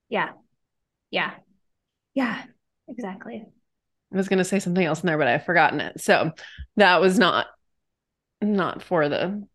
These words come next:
Speaker 2: masses.
Speaker 1: Mm-hmm.
Speaker 2: Is there anything else we need to cover on this topic?
Speaker 1: The topic of being a high performer.
Speaker 2: Mm-hmm.
Speaker 1: I think there's so much value in knowing yourself.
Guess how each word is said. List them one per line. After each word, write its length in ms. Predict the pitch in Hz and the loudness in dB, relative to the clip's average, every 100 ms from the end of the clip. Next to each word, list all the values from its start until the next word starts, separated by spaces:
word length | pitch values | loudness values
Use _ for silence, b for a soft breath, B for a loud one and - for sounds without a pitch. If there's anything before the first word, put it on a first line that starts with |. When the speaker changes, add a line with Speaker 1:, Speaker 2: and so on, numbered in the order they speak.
| - | -6
Speaker 2:
masses. 680 | 170 147 170 - 113 202 - b b b _ | -2 -2 -2 -4 -6 -6 -12 b b b _
Speaker 1:
Mm-hmm. 200 | 240 - 220 _ _ _ _ b b | -10 -10 -14 _ _ _ _ b b
Speaker 2:
Is 80 | - | 2
there 140 | 302 | 4
anything 260 | 320 392 508 | 6 6 4
else 200 | 277 247 | 4 4
we 80 | 262 | 6
need 220 | 233 226 | 6 6
to 140 | 202 240 | 4 0
cover 480 | 240 208 196 185 190 | -2 0 2 4 4
on 140 | 196 | 2
this 140 | 208 | 0
topic? 440 | 247 226 240 240 240 B _ _ _ _ _ _ _ _ _ _ _ _ _ _ _ _ _ - | 0 -2 0 -2 -4 B _ _ _ _ _ _ _ _ _ _ _ _ _ _ _ _ _ -8
Speaker 1:
The 100 | 254 | -4
topic 360 | 226 196 208 202 | 2 2 2 -2
of 140 | 190 | 0
being 220 | 208 180 | 0 0
a 60 | 175 | 0
high 160 | 180 170 | -2 -2
performer. 640 | 180 170 165 175 190 226 233 - - | -4 -4 -4 -2 -2 -4 -6 -12 -4
Speaker 2:
Mm-hmm. 320 | 214 196 180 190 _ _ _ B B B B - | -2 -2 -6 -8 _ _ _ B B B B -2
Speaker 1:
I 100 | 233 | 2
think 300 | 302 311 302 - | 2 2 -2 -2
there's 280 | 226 240 - | -2 -2 2
so 240 | 208 208 | 6 6
much 220 | 214 208 | 6 2
value 400 | 214 190 190 185 | 2 2 2 0
in 420 | 180 202 202 190 | -2 -2 0 0
knowing 760 | 202 190 196 196 196 196 196 190 | 0 0 -2 -2 0 -2 -4 -8
yourself. 640 | 214 185 185 - - - | -10 -8 -8 -8 -6 -6